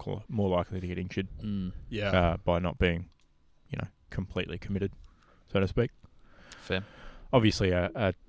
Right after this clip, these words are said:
Speaker 1: tough decision for him and for the football club, you know, less than three weeks out from round one. <laughs>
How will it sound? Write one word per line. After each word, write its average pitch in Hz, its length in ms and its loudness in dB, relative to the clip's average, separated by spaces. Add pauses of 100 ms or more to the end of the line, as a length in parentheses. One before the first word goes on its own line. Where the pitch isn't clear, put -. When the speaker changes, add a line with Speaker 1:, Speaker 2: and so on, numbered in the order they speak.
Speaker 1:
tough - 240 0
decision 90 440 -2
for - 100 -2
him 95 260 0
and 87 320 0
for 87 500 2
the - 80 -8
football 95 340 -2
club, 87 280 -4 (220)
you 95 100 -6
know, 85 140 -2 (340)
less 95 380 0
than 90 160 0
three 87 260 -4
weeks 90 320 -2
out 87 160 0
from 90 200 -4
round 87 240 2
one. 92 420 4
<laughs> - 60 -2